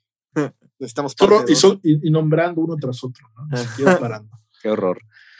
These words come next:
Speaker 4: Pues, eh, muchas gracias por escuchar, güey,
Speaker 3: Ustedes.
Speaker 4: Créeme, su programa de confianza.
Speaker 3: Brandon,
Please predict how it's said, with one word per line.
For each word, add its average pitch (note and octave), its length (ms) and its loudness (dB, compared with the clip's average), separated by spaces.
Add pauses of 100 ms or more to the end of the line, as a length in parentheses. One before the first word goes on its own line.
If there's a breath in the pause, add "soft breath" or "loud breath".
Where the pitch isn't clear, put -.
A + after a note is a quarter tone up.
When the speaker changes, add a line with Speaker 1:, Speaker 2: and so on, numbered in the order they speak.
(420 soft breath)
Speaker 4:
Pues, C#3+ 600 6
eh, B2 360 4
muchas C3 240 -4
gracias C3+ 400 0
por G#2+ 100 -8
escuchar, - 260 -2
güey, A2+ 120 6
Speaker 3:
Ustedes. C#3 160 8
Speaker 4:
Créeme, C#3 180 8
su G#2+ 120 -2
programa A2 320 2
de F#2+ 80 2
confianza. D#3 540 4
Speaker 3:
Brandon, C#3+ 260 6